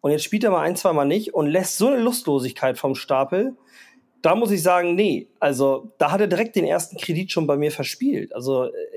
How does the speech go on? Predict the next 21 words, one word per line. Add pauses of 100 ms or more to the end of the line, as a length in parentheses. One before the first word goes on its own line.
(440)
ich
hasse
ihn
ja
jetzt
nicht
deswegen,
ja,
darum
geht's
überhaupt
nicht. (640)
Aber
da
muss
ich
sagen,
so,
Alter, (120)
das
geht